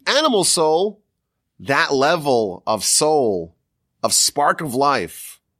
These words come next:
all the animals have as well, and that doesn't differentiate us from the animals. In fact, you can make the argument that we're actually, on the animal soul level, much less talented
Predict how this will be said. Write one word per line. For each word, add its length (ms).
all 160
the 120
animals 280
have 180
as 140
well, 520
and 140
that 220
doesn't 280
differentiate 600
us 320
from 240
the 140
animals. 520
In 100
fact, 300
you 80
can 100
make 180
the 100
argument 540
that 100
we're 60
actually, 600
on 140
the 120
animal 340
soul 260
level, 500
much 300
less 300
talented 840